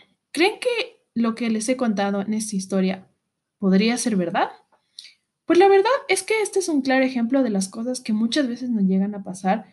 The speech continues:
eh, a uno mismo al, al descuidar nuestra salud. Cuando nos dejamos llevar por esas actividades que al inicio pueden que estén bien, pero en exceso ya no son buenas y nos hacen daño. No obstante, es posible mejorar.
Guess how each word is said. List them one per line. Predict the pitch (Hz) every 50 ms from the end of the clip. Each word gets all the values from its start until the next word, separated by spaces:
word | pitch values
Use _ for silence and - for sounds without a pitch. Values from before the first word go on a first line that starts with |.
| _ _ _ _ _ _ _ _ -
eh, | 202 202 196 202 - 202
a | 220 226
uno | 240 269 302 311
mismo | 277 226 214 220 226 247 262 262 -
al, | - 220 202 202 196 196 -
al | - 208 208 208
descuidar | 214 220 220 - 214 196 185 175
nuestra | 180 190 190 - 196
salud. | 190 208 220 262 302 285 277 - - _ _ _ - - - _ _
Cuando | - 269 269 269 285
nos | 285 302 294
dejamos | 285 302 302 330 370 415 440 440
llevar | - 302 247 220 208 220 233 226 -
por | 220 214 208 202 -
esas | 240 254 - 277 -
actividades | 277 262 269 233 208 208 208 208 214 214 214 214 -
que | - 196
al | 196
inicio | 196 196 202 214 220 220 214 196 190
pueden | - 196 202 214 226 240 233 226 - -
que | - 208
estén | 196 - 247 254 285 285
bien, | 247 208 214 285 - - _ _ _ _ _ _ _ _ _ _ _ _ _
pero | - 339 330 277 330 349 - - - - - - - _ _
en | - 254 262 302
exceso | 349 - - 330 302 - 320 302 -
ya | 214 220 214
no | 226 233
son | 226 208 185 170
buenas | 208 254 254 190 190 - - - _
y | - 226
nos | 233 240 247 269
hacen | 294 277 269 240 190
daño. | 180 214 233 220 196 196 - _ _
No | - 226 247 320
obstante, | 349 349 - - 240 220 226 226 359 392 381 - -
es | 240 226
posible | - - 220 196 - 214 214 202 196
mejorar. | 185 180 180 - - 202 226 - - -